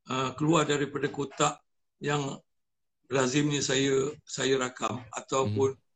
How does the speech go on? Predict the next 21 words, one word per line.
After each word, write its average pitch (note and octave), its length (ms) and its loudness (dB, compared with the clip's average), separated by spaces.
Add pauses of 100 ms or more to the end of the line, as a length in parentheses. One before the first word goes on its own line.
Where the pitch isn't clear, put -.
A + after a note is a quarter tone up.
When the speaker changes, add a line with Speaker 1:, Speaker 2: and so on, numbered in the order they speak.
Speaker 1:
chemistry C#3+ 560 0
songwriting C3 760 0
tu. A#2 120 -8
Speaker 2:
Hmm. - 40 -20 (380)
Speaker 1:
Craft-craft C#3 600 2
dia C#3+ 200 0
yang A#2+ 60 -8
kita - 180 -8
buat C#3 240 0
tu C#3 240 -10 (340)
agak B2+ 300 -2
berbeza. B2+ 480 0 (680)
Dia, D#3 240 0 (340)
ah, C3 180 -10
bagi C3 200 -6
saya, F3 400 2 (640)
dia D3+ 160 2
punya D3+ 320 0 (1400)
lirik E3+ 360 6
saya G3+ 220 2
saja, D3 420 -2